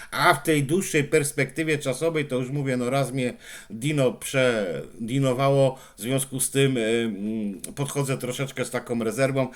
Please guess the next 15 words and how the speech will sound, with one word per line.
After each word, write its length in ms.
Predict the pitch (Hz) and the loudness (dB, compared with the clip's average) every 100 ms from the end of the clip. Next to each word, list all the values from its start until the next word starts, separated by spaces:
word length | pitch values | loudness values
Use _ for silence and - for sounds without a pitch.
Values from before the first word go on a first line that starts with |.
| - - | -12 -2
ale 240 | - 143 143 | 6 6 8
też 260 | 156 160 | 8 6
dostrzegam 320 | 139 135 - 143 135 | 4 -2 0 0 0
możliwość 500 | 123 120 127 135 120 | 0 -2 -2 0 0
pierwsza, 420 | - 135 123 - 113 | 0 -2 -2 -4 -4
druga, 500 | 117 127 120 120 - - - - | -4 0 2 0 -2 -12 -20 -6
trzecia, 540 | - 120 - 113 107 - | 0 0 2 2 2 -4
czwarta, 680 | - 117 110 - 104 95 - | -2 0 0 0 -2 -2 -8
piąta 640 | - 113 110 104 98 92 - _ - - - _ - - | -4 -2 -2 0 -2 -2 -8 _ -20 -20 -20 _ -16 -2
i, 300 | 123 120 120 - - | 0 0 -4 -18 -12
e, 40 | 98 101 101 107 104 98 | -4 -2 0 0 -2 -2
to 140 | 127 117 | -4 -4
wszystko 480 | 120 113 107 101 | -6 -8 -4 -2
oznaczałoby, 840 | - 98 101 104 110 104 82 87 87 | -4 -6 -6 -4 0 0 0 -6 -6
że, 360 | 90 87 92 | -6 -4 -6